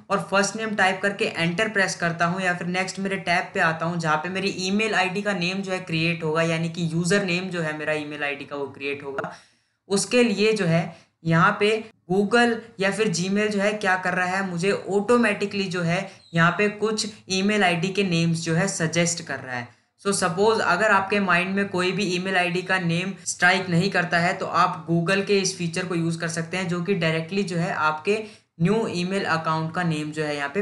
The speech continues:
prefer करता है या फिर आपको recommend करता है। तो suppose मैं इसे यहाँ पे यूज़ नहीं करना चाहता हूँ तो मैं इसे यहाँ से remove करूँगा। Email आईडी का name जो है यहाँ पे type कर दूंगा यूजर नेम। उसके बाद मुझे next move करना है password के लिए। But जैसे ही आप next यूजर नेम से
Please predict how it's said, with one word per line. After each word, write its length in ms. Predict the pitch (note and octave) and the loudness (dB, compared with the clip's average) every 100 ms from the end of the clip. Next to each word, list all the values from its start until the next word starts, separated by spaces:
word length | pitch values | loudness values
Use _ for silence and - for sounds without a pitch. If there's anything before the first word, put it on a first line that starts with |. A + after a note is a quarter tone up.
| G3+ | -2
prefer 300 | F3 D#3+ E3+ | 0 0 0
करता 300 | E3 D#3 D#3 | -2 -4 -4
है 120 | D#3 | -2
या 100 | D#3 | -2
फिर 180 | C#3+ D#3+ | -4 -4
आपको 260 | C#3+ - F#3+ | -6 -4 0
recommend 540 | E3+ E3 D#3+ F3 E3+ | 0 0 0 0 -2
करता 260 | D3+ B2 B2+ | -4 -8 -8
है। 140 | B2 - _ _ - | -8 -10 _ _ -10
तो 40 | F3 | -2
suppose 420 | F#3 F3+ A#3 G#3+ | 0 2 2 2
मैं 120 | A3 | 0
इसे 160 | A3 G#3+ | 2 2
यहाँ 140 | G3 | 2
पे 60 | G3+ | 2
यूज़ 260 | G3 G3+ E3+ | 0 0 2
नहीं 220 | E3 G3 | 2 2
करना 260 | F#3 F3 E3 | 0 0 0
चाहता 300 | D#3 C#3+ D#3+ | -2 -4 -4
हूँ 140 | F3 | -4
तो 100 | F3 | -4
मैं 120 | F3+ | -2
इसे 160 | E3+ F3+ | -2 -2
यहाँ 140 | D#3+ | -4
से 140 | D#3+ E3+ | -2 -2
remove 340 | D3+ D3+ E3 | -2 -4 -4
करूँगा। 420 | E3 D#3+ E3 F3 - - - E3 | -2 -2 -2 -4 -8 -20 -8 -2
Email 280 | F#3 G#3 G3 | 0 4 4
आईडी 280 | F#3+ F3+ G3 | 2 0 4
का 180 | G3 F#3+ | 4 4
name 360 | D#3+ F3 G3 | 2 2 0
जो 100 | G3 | -2
है 80 | F#3 | 0
यहाँ 120 | F3+ F3 | 0 -2
पे 100 | F3+ | 0
type 300 | E3+ D#3+ D#3+ | 0 0 -2
कर 100 | D#3 | -6
दूंगा 160 | D#3 D#3 | -4 -6
यूजर 320 | C#3+ C#3+ D3+ | -4 -4 -4
नेम। 180 | E3 F#3+ | -2 -4
उसके 240 | E3+ G3 | -6 -4
बाद 260 | F3+ F#3 G3 | 2 2 2
मुझे 180 | G#3 G#3 | 0 0
next 360 | F#3 G3 - | 0 -2 -2
move 300 | E3+ E3 F#3 F3+ | 0 0 0 -2
करना 260 | E3+ D#3+ D3+ | -2 -2 -4
है 160 | E3+ G#3 - _ - | -4 -8 -14 _ 4
password 380 | D#3+ E3 F3 D#3+ | 6 6 2 0
के 80 | D3+ | -2
लिए। 260 | C3+ B2 A2 - _ - _ G#3+ | -4 -8 -10 -18 _ -20 _ 2
But 140 | G#3+ | 4
जैसे 320 | F3 F3 F3 | 4 2 2
ही 100 | A#3 | 2
आप 200 | A3 A3+ F3+ | 4 4 2
next 360 | F3+ G#3+ G#3+ | 0 0 -2
यूजर 360 | F#3 F3+ F3+ G3+ | -4 -2 0 2
नेम 300 | G3+ F#3+ F#3+ | 0 -2 -4
से 260 | E3+ G3+ | -2 0